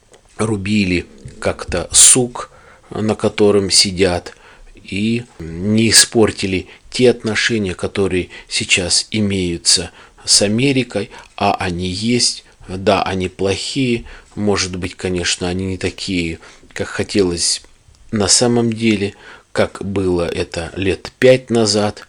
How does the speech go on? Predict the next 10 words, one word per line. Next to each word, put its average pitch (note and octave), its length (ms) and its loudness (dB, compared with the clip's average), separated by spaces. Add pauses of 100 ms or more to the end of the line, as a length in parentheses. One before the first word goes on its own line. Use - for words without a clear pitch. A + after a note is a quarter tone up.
(160)
но G#2 380 2 (300)
эти G#2+ 320 2
отношения, G2+ 920 0 (260)
а, G2 200 -4
они F#2+ 280 -2
нужны. G2 580 0 (160)
Россия – F2+ 680 0
великая G#2+ 420 -2
держава, G2+ 720 0 (360)
и F#2+ 400 -6